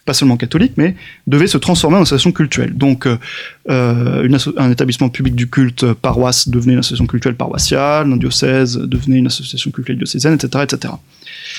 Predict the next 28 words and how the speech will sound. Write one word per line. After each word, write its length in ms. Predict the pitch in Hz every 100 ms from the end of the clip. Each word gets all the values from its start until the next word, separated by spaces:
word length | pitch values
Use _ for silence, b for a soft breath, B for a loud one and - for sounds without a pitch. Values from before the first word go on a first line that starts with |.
| B B B B
Euh, 320 | 135 127 - -
donc 220 | 156 180
on 20 |
fait, 180 | 156 233
on 80 | 165
fait 160 | 202
passer 260 | 208 185 247
sur 180 | - 185
le 60 |
modèle 320 | 170 170 175 151
du 120 | 135
droit 340 | 131 156 143
privé. 560 | - 151 131 156 247 320 B B -
Il 40 |
n'y 60 | 151
a 60 |
plus, 580 | 147 - 220 240 214 180
euh, 140 | 143 131
cette 180 | - 123
certification 640 | 127 123 - 139 - 147
des 140 | 135
comptes, 500 | 131 143 139 131 - -
euh, 200 | 127 113 113
par, 380 | 131 123 120 113
euh, 640 | 110 - - - - - - B B B
voilà, 300 | 143 120 117
par 220 | 123 117
le, 420 | - - - 180